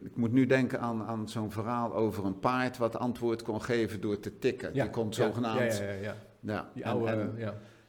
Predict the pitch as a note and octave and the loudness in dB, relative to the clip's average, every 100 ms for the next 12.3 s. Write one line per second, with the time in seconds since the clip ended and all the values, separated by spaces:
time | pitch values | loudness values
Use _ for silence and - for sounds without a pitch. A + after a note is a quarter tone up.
0 | _ - G#2+ G#2 G#2 - G#2+ G#2 A#2 A#2 | _ -4 0 0 0 0 0 2 2 0
1 | G#2+ B2 G2+ - B2 B2+ B2 A2+ B2+ B2+ | 0 0 0 2 4 4 2 2 4 4
2 | B2+ A2+ A#2 - G#2+ - A2+ A2 G#2+ G#2 | 4 4 2 2 -2 0 -2 0 -2 -2
3 | - C3 C3 B2+ G2+ A2 A2+ G#2 A2+ A2 | 4 6 6 2 0 4 6 6 4 -2
4 | - - - _ _ G2+ A2 G2 F#2+ F#2 | -10 -18 -20 _ _ -8 -4 -2 -2 -4
5 | F#2+ G2 - - _ _ - C3 C3 C3 | -8 -14 -18 -20 _ _ 0 2 4 4
6 | E3+ - - - - - - - C3 B2+ | 4 4 0 -12 -16 -20 -20 -6 -2 0
7 | B2+ A#2 G2+ F2+ E2+ G2 G#2+ G#2+ E3 E3 | 2 2 2 -2 -6 -4 -2 2 4 4
8 | - C#3+ C3+ C3 C3+ B2+ B2 A#2 - D3+ | 4 4 6 8 8 6 4 2 2 2
9 | - B2+ A#2 A2+ F3 - B2+ C3+ B2+ G3 | 2 2 2 2 2 2 0 2 2 2
10 | - B2 A2+ G#2+ C3+ C3 B2+ A#2+ B2+ C3 | 2 0 0 -2 0 4 6 4 0 2
11 | E3 F#3 F3+ D3+ G#2+ A#2+ D#3+ F3 F3 F3 | 4 2 2 -2 -2 -2 -2 -2 -4 0
12 | F3+ F3 | 0 0